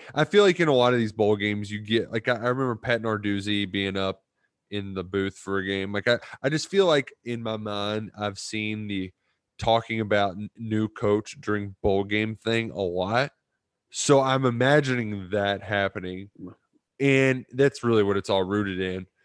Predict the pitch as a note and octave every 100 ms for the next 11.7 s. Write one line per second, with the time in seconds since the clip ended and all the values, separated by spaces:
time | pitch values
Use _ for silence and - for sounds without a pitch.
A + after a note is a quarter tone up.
0 | _ _ A2 A2+ - A#2 A2 - _ _
1 | A#2 A#2+ C3+ C#3 A#2 - A2+ G#2 G#2 G2+
2 | G2 G2+ F#2+ G2 F#2 F#2 F#2+ D#2+ G#2+ -
3 | A2 A#2 A2 A2 A2 - G#2+ G#2+ A2 G#2+
4 | - A2+ G#2+ A2 G#2+ G2+ F#2+ - _ -
5 | A2 C3+ - - - _ _ _ _ _
6 | A2 A2 G#2 G2+ G2 F#2+ _ _ _ _
7 | _ _ _ _ _ _ _ _ C3+ A#2+
8 | A2+ A#2 G#2+ A2+ G#2 G2+ G2 G#2 F#2 -
9 | A#2+ A2+ A#2 A2 A#2 G#2+ G2+ A2 A2 A2+
10 | - G2+ F2 G2+ - - A2+ D#3+ E3 -
11 | D3+ B2 - A#2 C3 A#2 A#2